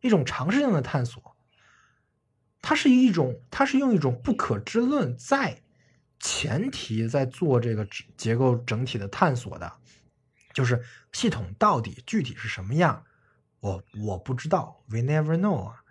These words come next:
但是我只能摸索到一些结构啊，我们可以通过这些结构进行分析就够了。这列维施劳斯在做的，阿尔都塞不一样，阿尔都塞非常的激进啊，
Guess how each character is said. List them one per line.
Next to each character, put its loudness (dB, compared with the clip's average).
但 -2
是 -2
我 2
只 -6
能 -4
摸 4
索 -10
到 -8
一 -8
些 -8
结 -6
构 -4
啊， -14
我 -10
们 -8
可 0
以 2
通 -2
过 2
这 2
些 4
结 -4
构 -2
进 -8
行 -2
分 0
析 -4
就 -2
够 10
了。 0
这 -4
列 2
维 4
施 0
劳 2
斯 0
在 6
做 4
的， -6
阿 8
尔 10
都 0
塞 2
不 -4
一 -14
样， -10
阿 0
尔 10
都 2
塞 6
非 2
常 4
的 2
激 -2
进 -6
啊， -14